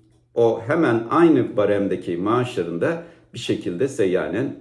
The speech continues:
yükseltilmesi gerekiyor. Burada dengenin de çok iyi ayarlanması lazım. Tabii bütün bunlar,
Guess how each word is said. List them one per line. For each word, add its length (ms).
yükseltilmesi 840
gerekiyor. 420
Burada 560
dengenin 760
de 300
çok 300
iyi 440
ayarlanması 800
lazım. 420
Tabii 240
bütün 300
bunlar, 360